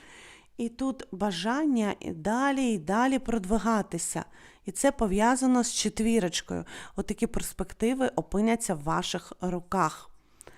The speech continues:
Так. Дивіться, якісь будуть прийняті рішення.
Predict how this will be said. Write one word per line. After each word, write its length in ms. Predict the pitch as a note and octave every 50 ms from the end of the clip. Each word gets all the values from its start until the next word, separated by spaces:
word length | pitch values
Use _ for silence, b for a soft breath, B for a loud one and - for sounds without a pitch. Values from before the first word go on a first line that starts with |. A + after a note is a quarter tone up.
| b b b b b b b b b b b b b b b b b b b b b b b b _ _ _ _ _ _ _ _ _ _ _ _ _ _ _ _ _ _ _ _ _
Так. 680 | - A3+ A3 G#3 G3+ F#3+ E3+ E3 - - - - - - - - - _ _ _ _ _ _ _ _ _ _ _ _ _ _ _ _ _ _ _ _ _ _ _ _ _ _ _ _ _ _ _ _ _ _ - - _ _
Дивіться, 680 | G3 F3+ E3 G3 A3 A3 F#3+ A3 G3+ F#3 - - - E3+
якісь 420 | E3+ F3 E3+ - - B3 A#3 G3+
будуть 420 | F#3+ F3+ G#3 A3 F3+ G3+ F#3+ - -
прийняті 640 | - A3 A3+ A#3 A#3 A3 G#3 G3+ - - G#3 G3+
рішення. 800 | G3+ G#3 G3+ F3+ - - - G3+ G#3 A3 A3+ A#3 B3 C4 C#4+